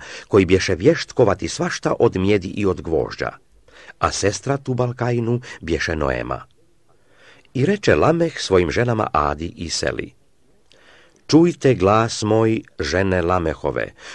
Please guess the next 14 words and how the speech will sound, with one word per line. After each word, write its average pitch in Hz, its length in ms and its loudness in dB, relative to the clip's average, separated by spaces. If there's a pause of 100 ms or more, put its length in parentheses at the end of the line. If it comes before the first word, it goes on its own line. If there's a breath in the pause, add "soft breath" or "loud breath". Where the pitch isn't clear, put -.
(120)
poslušajte 139 680 2
riječi 87 500 -2
moje. 65 420 -8 (500 soft breath)
Ubit 156 360 4
ću 147 140 -4
čovjeka 127 560 4
za 92 200 2
ranu 110 300 2
svoju 120 460 2 (220 loud breath)
i 156 100 2
mladića 92 540 -2
za 87 120 -4
masnicu 73 520 -4
svoju.” - 420 -10